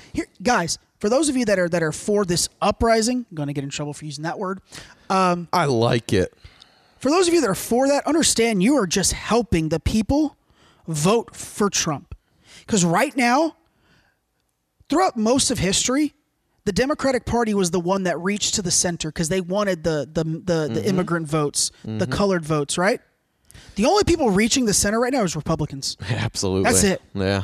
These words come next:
Speaker 2: it's
Speaker 1: That's
Speaker 2: true.
Speaker 1: it. So, if you wanna hand deliver
Speaker 2: What they
Speaker 1: another
Speaker 2: think
Speaker 1: election,
Speaker 2: is helping
Speaker 1: you're gonna,
Speaker 2: isn't
Speaker 1: you're gonna
Speaker 2: helping.
Speaker 1: do it. You're gonna do it.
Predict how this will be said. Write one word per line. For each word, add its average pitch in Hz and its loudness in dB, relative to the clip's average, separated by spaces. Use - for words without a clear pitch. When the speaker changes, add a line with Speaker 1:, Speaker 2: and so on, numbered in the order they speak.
Speaker 2:
it's - -12
Speaker 1:
That's 202 2
Speaker 2:
true. 180 0
Speaker 1:
it. 175 -4
So, 185 -2
if - -18
you 262 4
wanna 349 2
hand 214 2
deliver 208 2
Speaker 2:
What 143 0
they 170 4
Speaker 1:
another - 4
Speaker 2:
think 156 4
Speaker 1:
election, 160 2
Speaker 2:
is 135 2
helping 123 2
Speaker 1:
you're - 4
gonna, 247 4
Speaker 2:
isn't 113 0
Speaker 1:
you're 185 2
gonna 196 2
Speaker 2:
helping. 190 2
Speaker 1:
do 160 2
it. - -6
You're 175 -2
gonna 240 2
do 147 -4
it. 117 -10